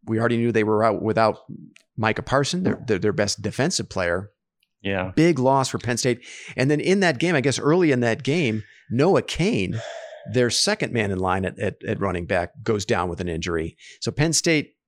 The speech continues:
Speaker 1: decimated at running back. They really had to rely a lot on Sean Clifford to run the ball. He was actually their leading rusher. He had a hundred nineteen yards rushing. He threw for two hundred thirty-eight yards,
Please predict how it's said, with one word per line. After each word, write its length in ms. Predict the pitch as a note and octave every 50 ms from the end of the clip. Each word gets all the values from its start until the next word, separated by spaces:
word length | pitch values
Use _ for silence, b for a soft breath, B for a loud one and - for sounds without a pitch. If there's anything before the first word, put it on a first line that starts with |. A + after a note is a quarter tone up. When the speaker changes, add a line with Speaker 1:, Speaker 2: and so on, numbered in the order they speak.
| _ -
Speaker 1:
decimated 680 | G#2+ G2 - C#3 D3 D3 - C#3+ B2 A#2+ A#2+ G#2+ G#2+ G2
at 80 | F#2 -
running 280 | - G#2 G#2+ A2+ A2
back. 220 | G2+ A2+ A2 A2 -
They 100 | F#2+ F#2
really 240 | G#2+ C3+ C3+ B2
had 120 | A2 A2+ G2+
to 40 | G2+
rely 260 | G#2 G#2+ G#2 G#2 G#2
a 80 | G2 F#2+
lot 160 | G2 G2 G2
on 120 | F#2+ F2+
Sean 260 | F2+ - - A2 G#2+ G2
Clifford 300 | - A2+ A2 - - -
to 60 | F2
run 160 | G2 A2 G2+
the 60 | F#2+
ball. 220 | E2+ G#2 G#2+ G#2+ G#2
He 140 | G#2+ G#2+
was 100 | G#2+ G#2+
actually 280 | A2 A#2 A2+ - A2 G#2
their 120 | F#2 F#2
leading 300 | F2 G2 A#2+ A#2+ G#2+ F#2+
rusher. 400 | G2 G2+ A2 A2+ - B2 B2 A#2+ B B B B B B B
He 60 | A#2+
had 60 | A2+
a 40 | G2+
hundred 200 | G#2 A#2+ A2+ G#2
nineteen 300 | A2+ A#2 A2 A2 A#2 A2+
yards 240 | G#2+ G#2+ G#2 F#2 -
rushing. 340 | C3+ D3 C#3 - - D3 B2+
He 80 | A2 G2
threw 180 | - - B2+ A2+
for 100 | - G#2
two 140 | - A#2
hundred 220 | A2+ G#2+ G2+ F#2+ -
thirty-eight 340 | A2+ A2+ A#2 B2 C3 C3 -
yards, 340 | - B2 A#2+ A#2+ A2+ -